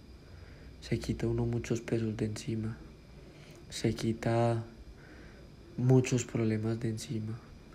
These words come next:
Cuando uno se quiere, no hay quien lo desmorone. No hay quien rompa esas barreras. Uno se vuelve inmortal ante todos los comentarios.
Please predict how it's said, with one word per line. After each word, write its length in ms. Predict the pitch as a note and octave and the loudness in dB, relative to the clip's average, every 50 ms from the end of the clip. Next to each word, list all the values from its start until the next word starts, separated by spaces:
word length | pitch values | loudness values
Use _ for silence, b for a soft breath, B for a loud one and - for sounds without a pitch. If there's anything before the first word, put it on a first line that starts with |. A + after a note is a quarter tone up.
| B B B B B B B B - | B B B B B B B B -4
Cuando 300 | - A2+ A2+ A2 G#2+ A2 | -2 0 2 2 2 2
uno 180 | A2 A#2 A#2+ | 4 2 2
se 180 | A#2+ A#2+ A#2 A2 | 4 2 2 2
quiere, 640 | - - - A2+ A2 A2 A2 A2+ A#2 A#2 A#2 A#2 B2+ D3 - - - - - - - - - - - - - - - - | 0 0 2 2 4 4 4 4 2 2 2 0 -2 -6 -10 -16 -18 -20 -20 -20 -20 -20 -20 -20 -20 -20 -20 -20 -10 -4
no 220 | - A#2+ A#2+ A#2+ A2+ | -2 2 4 6 6
hay 240 | A2+ A2+ A2 A2+ - - | 6 6 4 2 -2 -4
quien 540 | - - B2 A#2 A2+ A2+ A2+ A2+ A2 A2 A2+ - - - - - - | 0 2 4 4 4 4 2 2 0 -2 -4 -6 -12 -16 -18 -6 0
lo 160 | - A#2 A2+ | 4 4 6
desmorone. 680 | A2 G#2+ G#2+ G#2+ G#2+ G#2 G#2 G#2 G#2+ G#2+ G#2+ G#2+ A2 B2+ - - - - B B B B B B B B B B B B B B B B B - - - | 6 6 4 2 2 0 0 0 0 -2 -2 -2 -4 -6 -8 -12 -16 -20 B B B B B B B B B B B B B B B B B -12 -4 0
No 140 | A#2 A#2 | 4 6
hay 160 | A2+ A2 A2 G#2+ | 6 6 6 4
quien 480 | A2 - - - B2 B2 A#2+ A#2 A2+ | 2 -2 -2 2 2 4 4 4 2
rompa 360 | A#2 A#2 A#2 A2+ A2 A2 A2+ | 2 4 4 4 4 2 2
esas 240 | A2+ A2+ A2+ A2 A2 | 2 2 2 2 2
barreras. 600 | A2+ A2 A2 G#2+ A2 A2 G#2+ A2 A2 - - - - - - - - - - - B B B B B B B B B B B B B B - - - - - | 2 2 2 2 2 2 2 0 0 -2 -4 -6 -8 -12 -18 -20 -20 -18 -20 -18 B B B B B B B B B B B B B B -20 -20 -20 -10 -6
Uno 180 | C3+ A2+ A2+ A2+ | -2 0 2 2
se 140 | A2+ A#2+ A2+ | 4 6 6
vuelve 300 | A2 G#2+ G#2 G#2 G#2+ G#2+ | 6 6 6 4 2 2
inmortal 580 | A2+ A2+ G#2+ G#2+ - - - - - A2 A2 | 2 2 2 0 -2 -4 -4 -2 0 2 2
ante 280 | A2 A2 A2 G#2+ - - | 2 0 0 -2 -2 -4
todos 300 | - - - G#2+ A2 A2 | -2 0 0 2 2 2
los 160 | A2 A2+ - | 2 0 -2
comentarios. 800 | - - A2 A2 G#2+ G#2+ - - - A#2 - A2+ B2+ - - - | -4 -2 -2 0 -2 -2 -2 -2 -2 -2 -2 -4 -6 -8 -10 -14